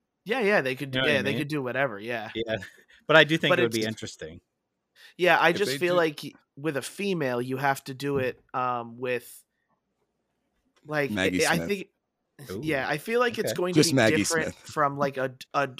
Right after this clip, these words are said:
Speaker 1: a brawler like James Craig one. Like, I feel like this one, like, could be, like, a very smart Bond character who plays with, like, her,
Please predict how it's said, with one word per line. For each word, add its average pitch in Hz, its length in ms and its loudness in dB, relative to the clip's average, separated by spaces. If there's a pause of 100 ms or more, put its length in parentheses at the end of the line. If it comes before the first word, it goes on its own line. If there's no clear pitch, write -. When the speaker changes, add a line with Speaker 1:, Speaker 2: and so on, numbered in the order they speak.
(100)
Speaker 1:
a 143 100 2
brawler 143 600 4
like 127 360 -2
James 131 320 -6
Craig 131 340 -4
one. 127 220 -10
Like, 120 140 -12
I 143 100 -4
feel 180 240 -4
like 151 200 -2
this 151 240 -6
one, 143 280 -8
like, 127 200 -10
could 131 220 -14
be, 143 180 -6
like, 127 420 -8
a 135 60 -8
very 127 340 -4
smart 131 760 -4
Bond 123 360 -6
character 123 480 -10
who 127 120 -12
plays 131 420 -10
with, 127 140 -16
like, 123 260 -12
her, 123 340 -6